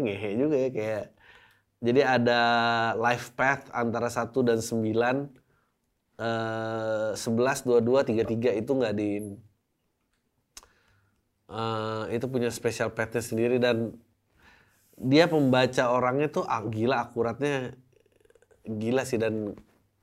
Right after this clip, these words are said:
saya dipikir-pikir banyak benernya juga. <laughs> Lama-lama klenis podcast ini. Eh,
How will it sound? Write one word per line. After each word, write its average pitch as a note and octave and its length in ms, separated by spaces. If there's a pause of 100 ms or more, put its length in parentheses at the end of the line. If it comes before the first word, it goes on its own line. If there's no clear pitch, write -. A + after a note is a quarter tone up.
(340)
saya E3 160
dipikir-pikir F3 640
banyak D3+ 240
benernya D3+ 320
juga. G#2+ 240 (880)
<laughs> - 760
Lama-lama A#2 440
klenis A#2 480 (720)
podcast A2+ 400
ini. A2+ 320 (1400)
Eh, D#3+ 1800